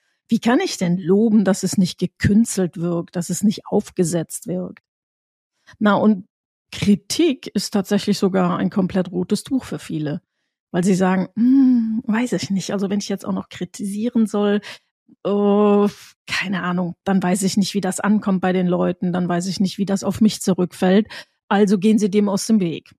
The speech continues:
Mit dem Ergebnis, dass natürlich wenig Klarheit herrscht und dann letztlich mehr Frust unter den Mitarbeitenden herrscht als, äh, eine klare Linie und Engagement. Denn ohne Feedback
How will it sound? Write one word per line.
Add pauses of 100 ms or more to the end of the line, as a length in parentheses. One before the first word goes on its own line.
(640)
Mit
dem
Ergebnis,
dass
natürlich (200)
wenig
Klarheit
herrscht
und (100)
dann
letztlich
mehr
Frust
unter
den
Mitarbeitenden
herrscht
als,
äh,
eine
klare
Linie
und
Engagement. (840)
Denn
ohne
Feedback